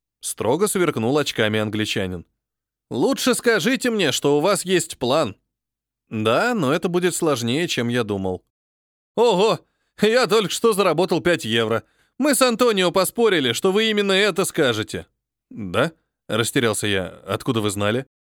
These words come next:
"Все программисты так говорят. Я же рассказывал вам. Не бывает никаких робопсихологов.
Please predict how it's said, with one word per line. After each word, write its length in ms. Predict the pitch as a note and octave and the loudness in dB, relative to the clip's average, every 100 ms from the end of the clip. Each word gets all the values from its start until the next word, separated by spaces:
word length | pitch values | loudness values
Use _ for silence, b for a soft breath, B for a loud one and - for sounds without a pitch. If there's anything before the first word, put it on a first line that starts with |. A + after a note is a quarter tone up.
| _ _ _ | _ _ _
"Все 280 | - G3+ C4 | -2 2 2
программисты 680 | D4 C4 C4+ A3 A3 A#3 | 0 0 0 2 0 0
так 180 | A#3+ A3 | 0 0
говорят. 480 | E3 D3+ B2+ F#2+ - _ _ _ - | 2 2 2 -2 -10 _ _ _ -2
Я 220 | C4+ B3 | 2 2
же 100 | A3 | 2
рассказывал 800 | G#3+ - F3+ F#3 D3+ C3 A2 G2 | 2 0 2 2 2 0 -2 -2
вам. 240 | E2+ D2+ _ _ - | -6 -10 _ _ -4
Не 200 | C#3 B3 | 2 2
бывает 640 | A3+ F#3+ F#3+ A#3+ A#3 G#3 | 2 2 2 2 0 0
никаких 560 | G3+ F#3+ E3 G3 A#3 | -2 0 -2 0 0
робопсихологов. 1300 | D#3+ F#3 G3+ F#3 - E3+ F3 G#3+ G3+ E3 F3 - - | 0 0 0 -2 -2 -2 2 2 2 0 -2 -2 -12